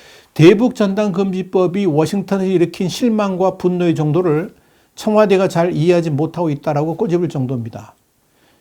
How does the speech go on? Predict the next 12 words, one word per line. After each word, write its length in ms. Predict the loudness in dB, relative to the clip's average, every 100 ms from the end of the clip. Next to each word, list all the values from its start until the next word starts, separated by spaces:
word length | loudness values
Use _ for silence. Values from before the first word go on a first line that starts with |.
| -12
심지어 280 | 0 4 4
지난해 360 | 4 2 4
십이월 540 | 2 0 0 2 0 -4
한국을 580 | -10 -2 2 2 4 4
방문했던 500 | 2 0 0 -2 -4
트럼프 320 | -4 -4 -2
행정부의 480 | -4 -2 -2 0 -2
스티븐 380 | -2 -2 0 0
미건 500 | 0 0 0 -2 -6
미 220 | -2 -2
국무부 720 | 0 -2 0 2 2 2 0 0
부장관도 840 | 0 2 0 0 0 0 -2 -4